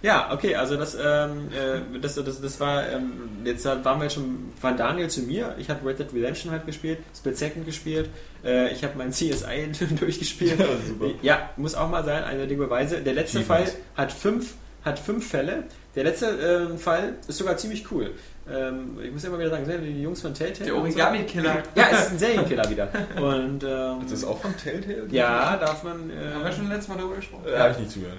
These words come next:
Speaker 1: Ja.
Speaker 2: Äh, C S I Adventure,
Speaker 3: Stimmt,
Speaker 2: das schaue ich dann ab.
Speaker 1: Und bevor ich jetzt zu Johannes komme und was er so gespielt hat, nochmal ganz kurz, vielleicht hat Daniel ja auch reingeguckt. Ich hab mir vor allem die Xbox Live Arcade-Titel angeguckt in letzter Zeit. <clears throat> Waren ja drei Stück.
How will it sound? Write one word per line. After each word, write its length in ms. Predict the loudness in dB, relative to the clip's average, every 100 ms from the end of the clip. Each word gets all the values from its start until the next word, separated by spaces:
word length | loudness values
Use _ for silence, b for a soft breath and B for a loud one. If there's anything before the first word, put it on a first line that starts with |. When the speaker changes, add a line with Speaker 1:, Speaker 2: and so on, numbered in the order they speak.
| -8
Speaker 1:
Ja. 100 | -6
Speaker 2:
Äh, 460 | -6 -8 -12 -10 -10
C 200 | -10 -8
S 100 | -6
I 20 | -4 -6 -6
Adventure, 180 | -8 -8 -6 -4
Speaker 3:
Stimmt, 180 | -4
Speaker 2:
das 140 | -4 -4
schaue 160 | -2 -4
ich 60 |
dann 140 | -6 -8
ab. 120 | -10 -6
Speaker 1:
Und 100 | 0
bevor 220 | 2 4 2
ich 40 |
jetzt 160 | 2 -2
zu 220 | 0 2
Johannes 440 | 2 0 0 -2
komme 200 | -4 -4
und 80 | -4
was 120 | -4
er 140 | -4 -6
so 60 | -6
gespielt 260 | -6 -4
hat, 100 | -4 -2
nochmal 220 | -2 -2
ganz 180 | -2 -2
kurz, 180 | -2
vielleicht 180 | 0 -2
hat 80 | 0
Daniel 200 | 0 0
ja 100 | 0
auch 100 | 0
reingeguckt. 420 | -2 -4 -4 -6 -6
Ich 80 |
hab 100 | -4 -2
mir 100 | 0
vor 120 | 2
allem 160 | 2 0
die 100 | -4
Xbox 240 | -4 -4
Live 180 | 0 0
Arcade-Titel 460 | -2 -4 -4 -4 -4
angeguckt 340 | -4 -6 -6
in 80 | -6
letzter 240 | -4 -4
Zeit. 280 | -4 -2 -4 -6 B B B -2
<clears throat> 340 | 0 0 0
Waren 160 | 0 2
ja 60 |
drei 240 | 2 2 2
Stück. 260 | 2 -2